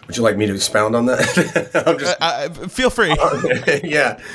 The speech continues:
Speaker 1: Um, yeah, we, we knew that, um, <clears throat> we would definitely be in, under the microscope and the subject of discussions outside of our control, talking about us and how we were and what you think and what,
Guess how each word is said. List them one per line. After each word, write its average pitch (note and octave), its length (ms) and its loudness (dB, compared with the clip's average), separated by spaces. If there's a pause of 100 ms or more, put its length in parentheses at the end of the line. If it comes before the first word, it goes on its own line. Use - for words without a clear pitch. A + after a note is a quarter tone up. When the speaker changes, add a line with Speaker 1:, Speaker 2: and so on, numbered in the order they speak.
(480)
Speaker 1:
Um, C#3+ 480 2
yeah, D#3+ 260 0
we, F#3+ 440 -4
we D#3 260 2
knew F3 220 2
that, D3 360 2
um, A2+ 500 0 (200)
<clears throat> F#3 200 2
we D3+ 120 2
would C3+ 120 2
definitely C3 380 2
be B2 420 2
in, A2+ 180 0
under A#2 200 2
the A2+ 80 2
microscope A#2+ 680 2
and C#3+ 280 2
the A#2+ 60 -4
subject C3 560 0
of G#2+ 180 -4
discussions A#2+ 640 0
outside A#2 440 2
of A2 100 -2
our G#2+ 100 2
control, A#2 640 0 (340)
talking B2+ 340 0
about A2 340 2
us G#2+ 460 2
and G#2 140 0
how G#2 180 0
we G#2+ 140 2
were A2 420 4
and F2+ 80 -4
what G#2 220 -4
you A#2+ 80 -2
think A2 360 -2
and G#2 80 -4
what, G2+ 200 -2